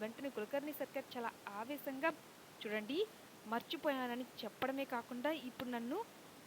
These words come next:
ఆ ఫకీర్ దగ్గర జరిగిన సంఘటనని చెప్తారా?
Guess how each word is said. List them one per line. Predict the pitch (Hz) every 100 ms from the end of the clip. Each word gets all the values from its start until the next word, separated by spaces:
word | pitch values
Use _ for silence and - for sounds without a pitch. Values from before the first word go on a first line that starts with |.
| - 233
ఆ | 254 - - - -
ఫకీర్ | 226 - 320 370 320
దగ్గర | 294 226 269 254 226 -
జరిగిన | 220 262
సంఘటనని | 254 226 214 285 285 269 269 349 - -
చెప్తారా? | 240 - 247 214 190